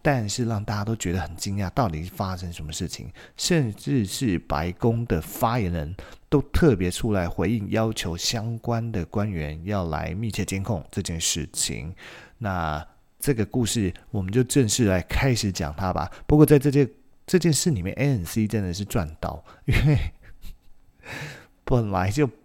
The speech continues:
如果是单纯只有A M C的话，根本不会有乡民去管他，管他的死活。那他真的就是只能一路，一路被做空下去到倒闭吧。那但是因为千不该万不该的，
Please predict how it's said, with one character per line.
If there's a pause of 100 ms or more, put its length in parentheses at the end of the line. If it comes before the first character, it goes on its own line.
如
果
是
单
纯
只
有
A
M
C
的
话，
根
本
不
会
有
乡
民
去
管
他， (280)
管
他
的
死
活。
那
他
真
的
就
是
只
能 (340)
一
路，
一
路 (440)
被
做
空
下
去
到 (120)
倒
闭
吧。 (300)
那
但
是
因
为 (400)
千
不
该
万
不
该
的，